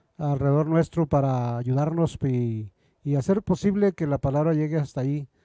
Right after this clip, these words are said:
donde usted se encuentra en su casa o en su lugar de reunión. Y hermanos, en esta ocasión tenemos la bendición de, de presentarles a ustedes a un evangelista que ustedes ya conocen, estuvo con nosotros en la iglesia,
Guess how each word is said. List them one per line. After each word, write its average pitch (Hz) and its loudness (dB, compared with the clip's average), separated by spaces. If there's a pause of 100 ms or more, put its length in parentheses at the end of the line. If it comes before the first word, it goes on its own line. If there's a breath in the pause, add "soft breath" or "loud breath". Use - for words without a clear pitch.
(340)
donde 135 -2
usted 147 0
se 180 -2
encuentra 165 0
en 151 -2
su - -10
casa 196 0
o 156 2
en 139 0
su - 0
lugar 135 2
de 156 0
reunión. 139 -2 (640 soft breath)
Y 175 8
hermanos, 208 2
en 180 -4
esta 240 0
ocasión 208 2
tenemos 185 2
la 175 4
bendición 156 2
de, 139 4 (480)
de 147 2
presentarles 165 2
a 175 2
ustedes 180 2 (380)
a 147 0
un 165 2
evangelista 180 2
que 147 -6
ustedes 160 0
ya 170 2
conocen, 185 4
estuvo 165 0
con 160 2
nosotros 143 2
en 156 0
la 139 0
iglesia, 170 2